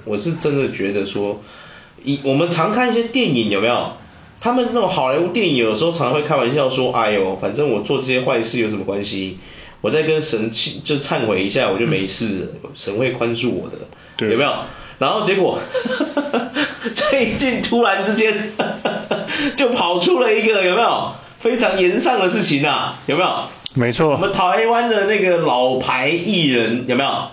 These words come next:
Speaker 1: 宋逸民，有没有？有啊，你知道吗？
Speaker 2: 对。
Speaker 1: 宋逸民。
Speaker 2: 对。
Speaker 1: 跟他老婆不是最近就延上，因为他们的那个一起发光，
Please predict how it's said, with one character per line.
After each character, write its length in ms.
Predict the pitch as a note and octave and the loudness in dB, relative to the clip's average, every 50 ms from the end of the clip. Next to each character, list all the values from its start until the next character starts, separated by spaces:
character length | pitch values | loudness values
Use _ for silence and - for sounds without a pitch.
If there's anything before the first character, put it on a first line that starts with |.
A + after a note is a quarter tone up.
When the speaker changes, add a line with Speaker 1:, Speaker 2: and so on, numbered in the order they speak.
| - - - - - - | -14 -20 -20 -20 -20 -18
Speaker 1:
宋 380 | - - - A#3 A3 G3 F3+ F3+ | -10 -4 0 2 2 2 2 2
逸 200 | G#3 G#3+ F#3 E3+ | 2 2 2 2
民， 260 | D3 C3 A#2+ A#2 A#2+ | 2 2 2 2 2
有 80 | B2+ A#2+ | 2 2
没 80 | B2+ | 2
有？ 60 | B2+ B2 G#2+ G#2+ - - - - - - B2 | 2 0 0 -4 -6 -10 -12 -18 -12 -6 -4
有 120 | A2 A2 | -2 -2
啊， 220 | A2 A2+ - - - - - - - | -2 -2 -4 -6 -10 -14 -16 -12 -6
你 60 | - | -2
知 60 | A2+ | 0
道 80 | C3 B2 | 0 2
吗？ 240 | G#2+ A2 A2 A#2 - - | 0 0 -2 -4 -4 -4
Speaker 2:
对。 40 | |
Speaker 1:
宋 160 | - F3+ E3 E3 | -2 0 0 0
逸 120 | D#3 D3 | 0 0
民。 260 | A2+ G#2 G2 G2 - - - - - | 0 -2 -2 -4 -6 -12 -12 -6 -2
Speaker 2:
对。 260 | A#2+ A2+ G#2+ G#2 G2+ - - - - - | -2 0 0 -2 -4 -8 -12 -18 -8 -4
Speaker 1:
跟 100 | C3+ D3 | -2 0
他 160 | F3 F3 E3+ | 2 2 2
老 200 | C#3+ A2+ G#2+ G#2+ | 2 0 0 0
婆 200 | G#2+ G#2+ G#2+ G#2+ | 0 0 0 0
不 80 | G#2 A2 | 0 0
是 80 | A#2 B2+ | -2 -2
最 220 | C3 C#3+ C3+ B2+ | 0 -2 0 0
近 120 | C3 C3 | 0 0
就 80 | C3 B2+ | 0 0
延 260 | B2+ A2 G2+ G2+ G#2 A2 | 2 0 0 -2 -4 -4
上， 240 | - C#3 G#2+ F#2+ F2 - - - - - - - - - - - - - - | -2 -2 -2 -2 -4 -8 -12 -14 -14 -16 -16 -16 -16 -18 -18 -20 -20 -10 -4
因 140 | - C#3+ D#3 | -2 0 2
为 120 | D#3 D3 | 2 2
他 100 | C#3+ D#3 | 2 2
们 200 | D3 C#3+ C3+ C3 | 2 2 2 2
的 80 | B2 A#2+ | 2 2
那 160 | B2 C3+ C3+ | 2 2 2
个 380 | B2+ A#2+ A#2 A2+ A2 G#2+ G#2+ G#2+ | 2 2 2 2 2 2 0 0
一 180 | - D#3+ D#3 | -2 -2 -2
起 300 | - - - - G2+ F#2+ | -2 -2 -4 -4 -4 -6
发 260 | - - B2+ B2 A#2+ A#2+ | -4 -2 -2 0 0 0
光， 280 | A#2+ A#2 A#2 A#2 A#2+ | 0 0 0 -2 -4